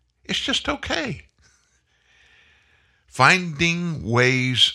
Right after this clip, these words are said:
and things to use to justify personal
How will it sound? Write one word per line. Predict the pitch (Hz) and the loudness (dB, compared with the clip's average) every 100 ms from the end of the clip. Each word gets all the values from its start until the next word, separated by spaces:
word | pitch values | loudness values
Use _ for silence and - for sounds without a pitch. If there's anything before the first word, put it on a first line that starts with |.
| - | -2
and | 95 87 | -2 -2
things | - 110 90 65 60 62 64 - - | -4 -2 0 -2 -4 -4 -2 -2 -2
to | 123 | -4
use | 110 98 98 165 131 90 95 98 - | -4 -6 -4 -2 0 -2 -2 -4 -4
to | 98 | -6
justify | 80 - 147 147 - 95 76 78 65 65 69 | -4 0 0 0 -2 -4 -4 -2 -2 -2 -2
personal | 73 - 107 - 120 104 104 | -4 -4 -4 -2 -2 -2 -2